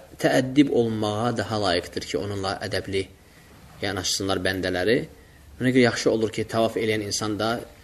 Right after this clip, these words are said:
sağa sola vırnıxaraqdan, boylanaraqdan qalmasın. Söhbət eləyə-eləyə, nə bilim, saqqız çeynəyə-çeynəyə yaraşmaz bu əməllərin heç biri. Yəni, gözlərini tiksin səcdə yerinə,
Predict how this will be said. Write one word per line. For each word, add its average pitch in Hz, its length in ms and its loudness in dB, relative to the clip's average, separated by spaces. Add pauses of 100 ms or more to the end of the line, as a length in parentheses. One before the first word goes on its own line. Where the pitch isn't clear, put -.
(160)
sağa 147 340 8
sola 127 320 8 (220)
vırnıxaraqdan, 113 920 0
boylanaraqdan 107 640 2
qalmasın. 101 540 0 (420)
Söhbət 131 480 8
eləyə-eləyə, 104 500 4 (580)
nə 117 80 2
bilim, 107 160 -2
saqqız - 360 -2
çeynəyə-çeynəyə 104 640 -2
yaraşmaz 98 400 -4
bu - 140 -8
əməllərin 95 340 -8
heç - 160 -6
biri. 101 200 -4 (840)
Yəni, 135 320 8
gözlərini 131 400 10
tiksin - 400 0
səcdə 110 320 4
yerinə, 101 380 6